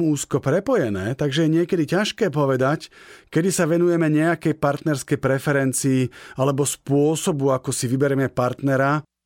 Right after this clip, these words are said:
ktoré je ovplyvnené iba jedným z týchto vplyvov. Ale napriek tomu sme sa prvým trom už venovali dosť a v tejto kapitole budeme viac zvýrazňovať tie ekologické vplyvy,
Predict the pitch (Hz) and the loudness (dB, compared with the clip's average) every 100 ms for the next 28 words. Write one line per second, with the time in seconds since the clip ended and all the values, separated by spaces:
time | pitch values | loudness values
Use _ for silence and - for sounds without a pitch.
0 | _ _ - - 156 151 151 156 - 165 | _ _ -6 0 2 2 2 0 0 2
1 | 156 151 143 147 147 170 160 156 110 95 | 2 2 2 2 2 2 2 0 0 -2
2 | - 107 - 110 - - 92 - - - | -6 -8 -10 -14 -14 -12 -14 -14 -20 -20
3 | _ _ _ _ - 143 185 220 233 - | _ _ _ _ -2 2 2 2 0 0
4 | - 202 208 208 - - - - - - | 0 2 2 0 -4 -14 -20 -20 -6 -2
5 | 175 180 - 220 214 180 143 151 143 156 | 0 -2 0 0 2 2 0 0 2 0
6 | 180 160 131 151 160 151 147 131 117 131 | 0 0 2 2 2 2 2 0 0 2
7 | 131 156 - - - 123 - 170 185 185 | 2 -2 -6 -10 -8 -6 -2 0 0 -2
8 | 190 220 214 170 156 147 151 139 123 170 | -2 0 0 2 2 2 0 2 2 0
9 | 165 135 147 160 165 151 160 156 151 151 | 0 0 2 2 0 0 0 2 0 -4
10 | - - 180 202 165 151 160 151 139 143 | -6 0 2 2 0 0 0 0 0 -4
11 | - 147 127 - 120 110 113 147 | -2 -2 -2 -2 0 0 2 0